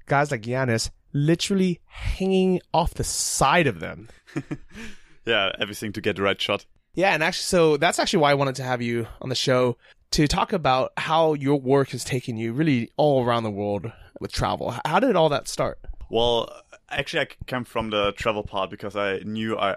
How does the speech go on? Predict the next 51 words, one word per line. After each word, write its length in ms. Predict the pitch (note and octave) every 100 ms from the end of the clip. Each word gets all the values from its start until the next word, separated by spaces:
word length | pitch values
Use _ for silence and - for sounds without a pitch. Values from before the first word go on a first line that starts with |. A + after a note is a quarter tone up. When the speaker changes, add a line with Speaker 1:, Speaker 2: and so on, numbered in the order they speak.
| -
Speaker 2:
always 480 | G#2 G#2+ G#2 G#2 -
wanted 300 | G2+ G2+ -
to 80 | -
travel. 480 | - G#2+ G#2 G#2 G2
It 100 | G#2
was, 180 | -
like, 180 | G#2 G2
one 160 | G2 A2
of 100 | G#2
my 80 | G2+
biggest 380 | G2 A#2 A2+ -
passions. 400 | G#2+ - B2+ - - - -
So 100 | A#2
I 180 | A2+ C3
was 180 | B2+ -
thinking 500 | - - D3+ C#3 A#2
about 280 | G#2+ A2
how 100 | A#2
to 80 | A2+
make 160 | A#2 G#2+
this 100 | -
possible 380 | - A#2 A2+ G#2
pretty 340 | - A2 G2+
early. 300 | F#2+ G2+ F#2
When 160 | F#2+ G2+
I 40 |
was, 220 | G#2 -
like, 240 | G#2+ - - - - - -
fifteen 340 | C#3 - B2
years 280 | A#2+ A#2 A2+
old, 320 | A#2+ A#2+ A2+
I 80 | A2
was 160 | A2
in 80 | A2
school. 480 | - - A#2+ A2 G#2+
It 20 |
was 140 | G#2+ -
super 520 | - - - A#2+ A#2+
boring. 460 | G#2+ G#2+ G#2 G2+
Like, 180 | G2+ F#2+
most 220 | A2 G#2
people 240 | - G#2+ G2+
don't, 160 | G2+
like, 160 | F#2+ F#2
really, 260 | F#2+ F#2+ - F#2+ E2+
don't 180 | A#2 A#2
really 160 | G#2+ G2
like 220 | G2 -
school 260 | - G#2+ G2+
in 80 |
Germany. 380 | G2 G2 F#2+ F#2